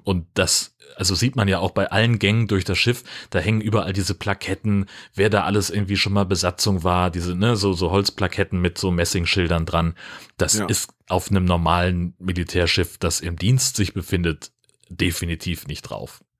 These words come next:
Speaker 1: So,
Speaker 2: Ich
Speaker 1: das
Speaker 2: hoffe auch,
Speaker 1: wirklich.
Speaker 2: dass die, dass die Brücke da ein bisschen größer eigentlich war, als dieser
Speaker 1: Ja.
Speaker 2: kleine, dieses
Speaker 1: Ja.
Speaker 2: Kabuff da, in dem der rumstehen.
Speaker 1: Also das ist wirklich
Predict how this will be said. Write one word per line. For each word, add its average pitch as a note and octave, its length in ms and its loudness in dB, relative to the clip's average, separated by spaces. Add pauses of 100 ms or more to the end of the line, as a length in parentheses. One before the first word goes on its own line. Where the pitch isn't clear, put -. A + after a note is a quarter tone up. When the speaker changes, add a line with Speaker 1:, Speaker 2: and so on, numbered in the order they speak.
(140)
Speaker 1:
So, - 220 -20
Speaker 2:
Ich A2 120 -4
Speaker 1:
das C3 80 0
Speaker 2:
hoffe C#3 160 2
auch, A#2 100 4
Speaker 1:
wirklich. A2 80 -6
Speaker 2:
dass A#2 180 0
die, G#2+ 240 -4
dass - 240 -6
die C3 160 2
Brücke C3+ 420 0
da - 200 2
ein A#2 180 -4
bisschen - 540 -2
größer E3 520 0
eigentlich A2+ 420 -4
war, G#2 260 2 (320)
als A#2 240 4
dieser A#2 320 0
Speaker 1:
Ja. A2 180 0
Speaker 2:
kleine, A#2+ 500 2 (640)
dieses F2+ 160 -6
Speaker 1:
Ja. D#2 80 -2
Speaker 2:
Kabuff - 600 0
da, E3 80 2
in A#2 180 -2
dem G2+ 180 -2
der G2+ 160 0
rumstehen. - 840 -6 (260)
Speaker 1:
Also G2+ 220 0
das G#2+ 220 0
ist F#2+ 120 0
wirklich G#2 420 -2